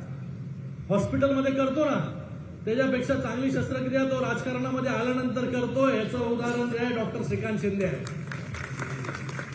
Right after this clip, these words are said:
आता जे आहे दुसरे डॉक्टर आहेत इकडे, डॉक्टर साहेब,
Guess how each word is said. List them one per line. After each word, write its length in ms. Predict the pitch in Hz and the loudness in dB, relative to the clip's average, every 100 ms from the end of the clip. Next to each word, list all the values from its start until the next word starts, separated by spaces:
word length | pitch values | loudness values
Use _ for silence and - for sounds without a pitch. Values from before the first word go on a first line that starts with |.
| - 165 | -8 -4
आता 300 | 190 254 269 | -2 0 2
जे 120 | 262 | 2
आहे 300 | 262 269 269 | 2 2 2
दुसरे 260 | 247 262 269 | 2 2 2
डॉक्टर 280 | 247 - 262 | 2 0 2
आहेत 300 | 277 269 262 | 4 4 4
इकडे, 420 | 247 226 - - - - - - - - - - - - - - - | 2 0 -4 -6 -8 -8 -8 -8 -8 -8 -8 -8 -8 -8 -8 -6 0
डॉक्टर 340 | 202 - 247 | 0 2 0
साहेब, 360 | 233 254 254 | 0 2 2